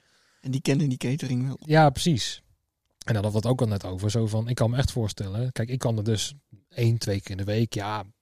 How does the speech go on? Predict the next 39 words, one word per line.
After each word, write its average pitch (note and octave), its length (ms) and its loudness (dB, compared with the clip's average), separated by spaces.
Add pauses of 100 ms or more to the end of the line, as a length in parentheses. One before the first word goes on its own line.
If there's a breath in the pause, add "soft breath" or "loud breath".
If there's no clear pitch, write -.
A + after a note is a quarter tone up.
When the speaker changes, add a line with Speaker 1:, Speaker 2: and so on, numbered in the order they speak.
Speaker 2:
als A2 180 -6
stagehand, B2+ 520 2
als B2+ 100 0
het C3 80 0
echt A2+ 120 0
druk C#3 200 6
was, F3 160 2
kwam D3+ 160 2
ik B2+ 60 0
er B2+ 80 2
best B2+ 180 0
wel A#2 80 -6
vaak F#2 280 -4
hoor. C3 160 0
Speaker 1:
Mhm. C3+ 80 0
Speaker 2:
Kwam A2 140 -2
ik G#2 80 -2
ook A#2+ 140 0
al A2+ 80 2
drie, G#2 160 0
vier G2+ 120 -4
keer G2 140 -8
in G2 60 -6
de F#2+ 60 -6
week. A2 180 -4
Maar A2+ 180 2
als A2 80 2
stagehand A#2+ 440 4
werd A2+ 140 4
je A#2+ 80 0
vaak A#2 180 2
wegbezuinigd A#2 600 4
voor A#2+ 80 0
het B2 100 0
eten. G#2 300 4 (340 loud breath)
Speaker 1:
Ja. B2 100 -6 (160 loud breath)
Speaker 2:
Dus A#2 180 4
als A#2 220 0
tech, - 460 2